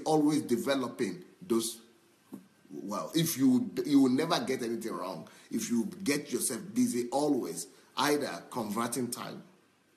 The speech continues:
you will never get it wrong. If you get yourself busy always, uh, you know, finding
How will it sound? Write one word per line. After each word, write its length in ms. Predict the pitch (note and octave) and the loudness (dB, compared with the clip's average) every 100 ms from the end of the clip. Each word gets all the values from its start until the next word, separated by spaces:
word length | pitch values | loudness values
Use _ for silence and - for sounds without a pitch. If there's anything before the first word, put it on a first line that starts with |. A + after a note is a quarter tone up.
| _ _ | _ _
you 100 | G#2 | -6
will 120 | F#2+ | -6
never 360 | F#2+ G2+ G#2+ G#2 | -4 -6 -6 -8
get 220 | G2 F#2 | -10 -12
it 80 | - | -12
wrong. 280 | F#2 E2 F#2 - - - - | -14 -14 -16 -20 -20 -12 0
If 220 | A#2+ A2 | 0 2
you 120 | A#2 | 0
get 340 | A#2 D#3 E3 | 2 2 2
yourself 420 | B2 A2+ C3+ B2 G2+ | 0 0 0 -2 2
busy 380 | B2+ B2 B2 A#2+ - - | 2 2 0 -2 -12 -8
always, 600 | C3+ D3+ C#3+ A2+ E2+ - - - _ | 0 2 2 0 -4 -8 -12 -16 _
uh, 540 | - A2 G2+ F#2 E2+ D#2 | -4 -2 -2 -4 -6 -6
you 140 | A#2 A#2 | -2 0
know, 240 | G2 F2+ - | 0 -6 -10
finding 680 | - D3+ D3 C#3+ D3 D3 | -6 -2 0 2 2 0